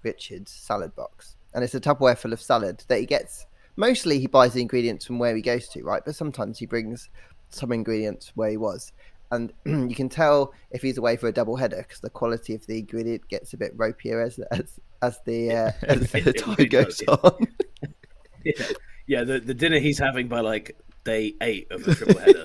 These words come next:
Speaker 1: <laughs>
Speaker 2: is, uh, is fairly suspect, isn't it? It's like, "Mate, you need to,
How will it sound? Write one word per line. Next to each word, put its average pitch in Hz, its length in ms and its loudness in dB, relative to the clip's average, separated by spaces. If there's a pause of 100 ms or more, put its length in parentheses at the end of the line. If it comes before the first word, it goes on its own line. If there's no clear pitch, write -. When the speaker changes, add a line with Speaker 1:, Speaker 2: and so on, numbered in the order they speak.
(140)
Speaker 1:
<laughs> - 140 -18
Speaker 2:
is, - 260 -10
uh, - 160 -8 (560)
is 392 260 0
fairly 101 240 -8
suspect, - 500 -12
isn't 80 140 -16
it? 73 140 -16
It's - 160 -16
like, 87 100 -12
"Mate, 85 240 -10
you 98 140 -10
need 92 160 -12
to, 73 200 -12